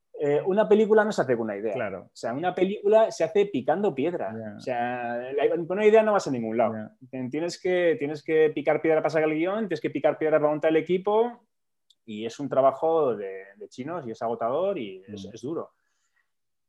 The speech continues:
Speaker 1: Si consigues hacer una película genial, si consigues hacer dos, espectacular, pero es que luego encima te puede pasar que, bueno, que ni siquiera tú estés cien por cien satisfecho con, con el resultado, ¿no? Porque siempre te va a parecer que tiene defectos,
Speaker 2: Ya.
Speaker 1: etcétera. Entonces,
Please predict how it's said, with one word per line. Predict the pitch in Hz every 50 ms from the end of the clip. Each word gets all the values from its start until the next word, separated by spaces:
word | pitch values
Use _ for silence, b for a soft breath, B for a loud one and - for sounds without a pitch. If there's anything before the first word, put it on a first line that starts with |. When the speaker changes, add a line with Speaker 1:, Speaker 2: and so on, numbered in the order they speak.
| _ _ _ _ _ _ -
Speaker 1:
Si | - - - - 131 127 127 127 127
consigues | - 131 127 - 156 156
hacer | 151 147 156
una | 165 160
película | 160 156 160 160 165 165 165 160 156
genial, | - 170 160 175 202 214 226 233 220
si | 226 - 147
consigues | 143 139 160 165 151 170
hacer | 160 165 170 160 160
dos, | 180 185 185 185 185 - - 170
espectacular, | 156 139 - 170 151 - 160 147 156 165 190 214 247 - - -
pero | 147 127 135
es | 131 -
que | 147 127
luego | 131 143 156
encima | 160 - 165 170 160
te | 165
puede | 156 165 160
pasar | 151 - 190 185 165
que, | 143
bueno, | 127 123 156 190 165 127
que | 120 127
ni | 127 127
siquiera | 131 135 127 160 160 160
tú | 165 165
estés | 151 156 - 151 139
cien | - 151 143
por | - 139 135
cien | - 139
satisfecho | 131 135 123 127 - 139 123 - 127
con, | - 127 120 120 123 120
con | - 131 127 123 120
el | 117
resultado, | 117 - - 120 110 - 139 135 120 131
¿no? | 180
Porque | 185 - -
siempre | - - 156 160 143 151 143 127
te | - 135
va | 127
a | 127
parecer | 131 131 123 - 131 120
que | 131 123
tiene | 127 123 123 123 120 120
defectos, | 120 - - 202 202 202 180 113
Speaker 2:
Ya. | 113
Speaker 1:
etcétera. | 117 113 113
Entonces, | 113 123 175 185 185 - b b b